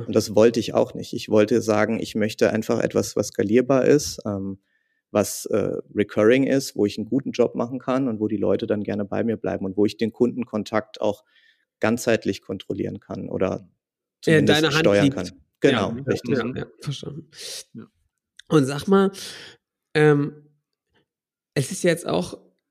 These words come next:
Speaker 2: wir, wir werden jetzt mal, ich glaub, wir sollten mal ein bisschen über Sales sprechen, was sich da gerade so tut. Ich will heute aber natürlich unbedingt nochmal dar-, darüber reden, was macht das mit einem von hundertzwanzig Leuten oder hundertfünfzig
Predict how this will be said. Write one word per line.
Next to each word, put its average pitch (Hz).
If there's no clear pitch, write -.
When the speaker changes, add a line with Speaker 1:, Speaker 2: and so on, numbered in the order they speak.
Speaker 2:
wir, 147
wir 147
werden 156
jetzt 185
mal, 175
ich 160
glaub, 165
wir 160
sollten 165
mal 190
ein 156
bisschen 160
über 127
Sales 143
sprechen, 156
was 143
sich 160
da 143
gerade 143
so 139
tut. -
Ich 123
will 160
heute 156
aber 156
natürlich 156
unbedingt 170
nochmal 156
dar-, 139
darüber 131
reden, 147
was 131
macht 135
das 170
mit 165
einem 143
von 135
hundertzwanzig 143
Leuten 165
oder 131
hundertfünfzig 147